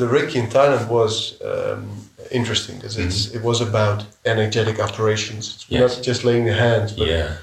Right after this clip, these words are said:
Speaker 1: from there you work in the four bodies and the, um,
Speaker 2: I've seen some of that.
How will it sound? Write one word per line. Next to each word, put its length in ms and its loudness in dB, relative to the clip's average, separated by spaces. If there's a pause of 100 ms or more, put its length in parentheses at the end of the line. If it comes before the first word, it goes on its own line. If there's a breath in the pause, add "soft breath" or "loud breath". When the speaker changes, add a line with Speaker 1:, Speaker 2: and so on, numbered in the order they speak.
Speaker 1:
from 220 0
there 220 6 (120)
you 100 0
work 360 4
in 120 0
the 100 2
four 240 0
bodies 520 4
and 240 0
the, 180 -2 (280)
um, 340 0 (120)
Speaker 2:
I've 200 -2
seen 140 0
some 240 -2
of 60 -10
that. 160 -6